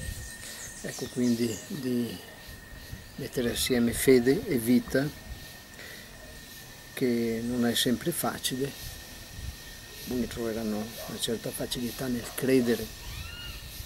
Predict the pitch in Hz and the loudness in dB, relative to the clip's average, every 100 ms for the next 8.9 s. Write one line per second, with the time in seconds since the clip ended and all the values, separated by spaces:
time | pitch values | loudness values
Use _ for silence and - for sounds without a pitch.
0 | - - - - - - - - - - | -14 -14 -14 -12 -14 -14 -16 -16 -16 -14
1 | - - - - - - - - - 120 | -14 -16 -16 -16 -12 -6 -4 -4 -6 -8
2 | 139 131 123 117 120 113 117 127 120 117 | -4 -2 0 2 2 2 -2 -2 -2 -2
3 | 104 131 110 - 123 117 110 101 101 107 | 0 2 2 2 0 2 2 0 -2 -6
4 | 107 - - - - 120 104 131 123 107 | -8 -10 -8 -4 0 2 4 6 4 2
5 | - 107 120 120 - 113 117 117 123 117 | 0 2 2 2 0 0 0 0 2 2
6 | 123 127 117 120 107 113 117 110 120 117 | 4 4 4 -2 -2 0 0 2 0 2
7 | 120 110 - 131 120 104 - - - - | 0 2 2 4 4 2 -4 -16 -12 -6
8 | - 131 120 117 113 - 120 113 | -6 -2 -2 -2 -4 2 2 2